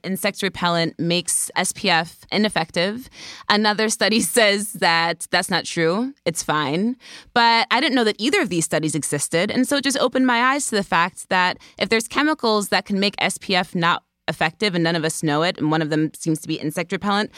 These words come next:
which, bitch, it goes hand in hand. If you're <laughs> putting on insect repellent, it's probably not the dead of winter. It's probably summertime. It's probably springtime. It's probably a time where you're really supposed to be wearing S P F,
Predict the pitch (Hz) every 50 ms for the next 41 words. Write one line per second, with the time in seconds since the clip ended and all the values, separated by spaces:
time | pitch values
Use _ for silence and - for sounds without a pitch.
0 | - - - - - - - 202 208 202 - - - - - - _ _ _ -
1 | - 208 202 - 226 185 208 202 208 220 202 196 196 196 208 185 175 175 190 208
2 | 233 247 240 _ _ _ - - 190 180 214 - 226 233 226 - - - - 233
3 | - 254 240 247 220 220 214 - - 202 185 226 220 226 - 233 - 247 240 240
4 | 226 196 - - 202 190 208 214 214 208 202 - 165 170 170 156 151 160 160 156
5 | - 135 87 - 175 _ _ _ _ - - - 180 208 233 220 - 190 175 175
6 | 175 180 - 196 170 160 170 165 165 170 175 170 - - _ - - 160 175 202
7 | 214 262 285 185 185 180 - 220 190 175 175 196 226 - - 240 214 269 262 -
8 | - 247 240 220 214 226 226 220 214 202 202 202 214 220 233 226 - 226 196 196
9 | 175 190 - - 185 185 170 170 175 170 165 165 160 - 120 - - - - 160
10 | 151 139 135 165 -